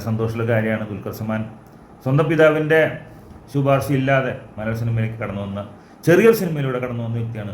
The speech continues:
ഒരു നടനും, ഏഹ്, ഇതുപോലെ ഇത്ര ഗട്സ് കാണിച്ചിട്ടുണ്ടായിരിക്കില്ല. അതായത് അവരുടെ അപ്പന്മാർക്ക് അല്ലെങ്കിൽ അച്ഛന്മാർക്കും വാപ്പന്മാർക്കും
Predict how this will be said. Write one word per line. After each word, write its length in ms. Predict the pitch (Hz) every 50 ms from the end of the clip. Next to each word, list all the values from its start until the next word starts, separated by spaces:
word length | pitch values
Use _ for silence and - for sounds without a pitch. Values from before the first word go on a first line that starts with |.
| - - 113
ഒരു 140 | 120 165 196 - - - - - 123
നടനും, 280 | 123 117 120 123 120 120 117 - - - - - - - - - - - - - - - - 110
ഏഹ്, 260 | 117 117 117 117 113 - 117
ഇതുപോലെ 240 | 117 117 113 120 117 113
ഇത്ര 120 | - 117 113 110 113
ഗട്സ് 260 | 117 117 113 - 127 123 127
കാണിച്ചിട്ടുണ്ടായിരിക്കില്ല. 680 | 120 110 113 113 110 113 107 104 101 92 101 98 95 95
അതായത് 260 | 95 98 104 110 135 - 196 175 - - - - - - - - - - - 131
അവരുടെ 280 | 147 156 156 156 156 139 - - - - - - - - - - - 135 135
അപ്പന്മാർക്ക് 480 | - - 185 170 170 160 147 135 135 127
അല്ലെങ്കിൽ 220 | 123 127 127 127 123
അച്ഛന്മാർക്കും 680 | 120 120 - 139 135 143 139 131 123 110 117 113 113 - - - - - - - - - - - - - - - - - - - - - - 104
വാപ്പന്മാർക്കും 580 | 110 110 120 120 117 117 117 113 113 113 113